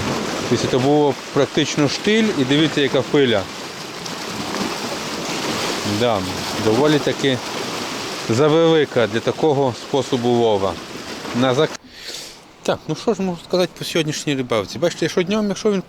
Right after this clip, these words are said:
клює, він клює на все. Тобто на протязі якогось там періоду часу він виходить кормитися, клює буквально на все, немає значення. Е, по рибці сьогодні не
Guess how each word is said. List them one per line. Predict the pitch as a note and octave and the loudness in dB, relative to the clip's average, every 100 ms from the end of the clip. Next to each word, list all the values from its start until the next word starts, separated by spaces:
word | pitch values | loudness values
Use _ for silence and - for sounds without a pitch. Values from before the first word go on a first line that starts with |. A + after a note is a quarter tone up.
| - | -2
клює, | G3 | 2
він | G3 F3 - | 2 0 -2
клює | E3+ E3 | 0 2
на | D3+ | 2
все. | - - F2 - - - - - - | -2 -4 -6 -6 -20 -18 -18 -12 -2
Тобто | B2+ - | -2 0
на | |
протязі | C3+ F3 - D3+ | -2 0 0 0
якогось | D3+ C#3 D3+ D3 | 0 2 0 0
там | - C#3 - - - - - - | -2 -4 -4 -18 -20 -20 -16 -2
періоду | C#3+ D#3+ D3+ C3+ | 2 4 4 2
часу | C3+ G#3+ A3+ F#3 | 0 2 2 2
він | D#3+ D#3 | 0 0
виходить | D#3 F#3 F3 - | 0 -2 0 -2
кормитися, | F#3+ A#3 A#3+ F#3 | -2 -2 0 -2
клює | - A3+ A#3 | -2 0 2
буквально | E3+ - F3+ D#3+ | 0 2 2 4
на | C3+ | 2
все, | A#2 - | 0 0
немає | B2 D3+ A#2+ G#2+ | 0 2 2 2
значення. | G#2+ F#2+ - F2 - - - - - C3 | 0 -2 -6 -8 -10 -12 -14 -16 -8 0
Е, | C3+ | 2
по | D#3 C#4 | 2 2
рибці | D4 A#3+ - | 4 4 0
сьогодні | - G#3 A3 | 0 2 4
не | C4 | 4